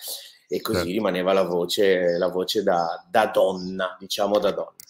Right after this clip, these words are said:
Speaker 1: Eh, e da lì in poi, infatti per quello il canto ad es-, è uno degli,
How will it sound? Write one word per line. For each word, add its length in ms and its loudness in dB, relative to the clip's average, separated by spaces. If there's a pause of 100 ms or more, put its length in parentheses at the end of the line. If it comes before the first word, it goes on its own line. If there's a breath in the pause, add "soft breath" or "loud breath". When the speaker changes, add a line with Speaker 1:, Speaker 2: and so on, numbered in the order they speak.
(440 loud breath)
Speaker 1:
Eh, 960 -2
e 40 0
da 120 6
lì 140 4
in 160 4
poi, 720 10
infatti 280 4
per 100 0
quello 200 6
il 120 -2
canto 320 6
ad 80 8
es-, 140 4
è 80 8
uno 260 6
degli, 320 2